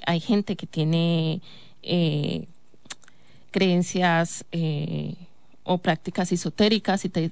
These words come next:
y también se utilizan a lo largo del año, se hacen rituales a lo largo del año,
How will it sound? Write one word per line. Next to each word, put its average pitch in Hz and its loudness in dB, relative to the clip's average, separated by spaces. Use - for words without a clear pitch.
y 175 2
también 175 4
se 175 -2
utilizan 190 0
a 165 2
lo 180 0
largo 175 0
del 175 0
año, 185 2
se 180 -6
hacen 175 -4
rituales 185 0
a 175 -4
lo 170 0
largo 175 0
del 175 0
año, 196 2